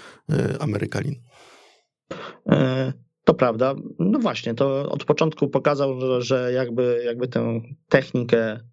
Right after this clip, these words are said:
Speaker 2: e, faktycznie ma i ta noga jest ułożona i, i, i były niezłe dośrodkowania, czy jakieś fajne driblingi. E, ale fajnie, że w końcu pojawiają się,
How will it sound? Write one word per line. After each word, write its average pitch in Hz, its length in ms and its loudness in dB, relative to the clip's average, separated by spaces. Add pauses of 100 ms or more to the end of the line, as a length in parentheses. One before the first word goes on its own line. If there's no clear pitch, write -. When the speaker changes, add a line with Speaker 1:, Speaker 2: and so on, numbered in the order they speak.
(100)
Speaker 2:
e, 147 120 2
faktycznie 131 540 2
ma 123 160 0
i 139 80 -2
ta 117 100 2
noga 120 280 0
jest 117 160 -2
ułożona 120 560 0
i, 117 100 -2
i, 113 960 -2
i 123 40 2
były 123 240 0
niezłe 123 280 -2
dośrodkowania, 120 640 -2
czy 120 120 -2
jakieś 113 240 0
fajne 123 260 0
driblingi. 117 560 -2 (600)
E, 143 420 2 (100)
ale 175 160 2
fajnie, 165 260 2
że 147 100 0
w - 60 -16
końcu 139 340 0
pojawiają 131 460 0
się, 127 200 0